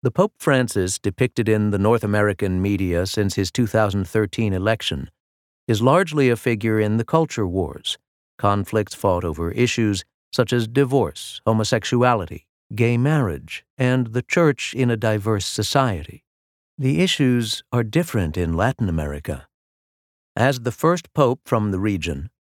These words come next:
the former Jorge Mario Bergoglio has inherited the Catholic Church's five hundred-year history as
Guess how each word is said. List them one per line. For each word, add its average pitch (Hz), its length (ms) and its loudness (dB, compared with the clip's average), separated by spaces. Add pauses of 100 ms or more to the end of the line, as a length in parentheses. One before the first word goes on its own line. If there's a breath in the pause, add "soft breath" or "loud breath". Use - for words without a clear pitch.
(180)
the 131 100 0
former 151 560 2
Jorge 135 400 0
Mario 143 540 4
Bergoglio 107 960 0
has 113 220 0
inherited 123 600 2
the 104 100 -4
Catholic 101 520 0
Church's 101 420 0
five 123 320 2
hundred-year 101 560 0
history 78 720 -2
as 85 240 -4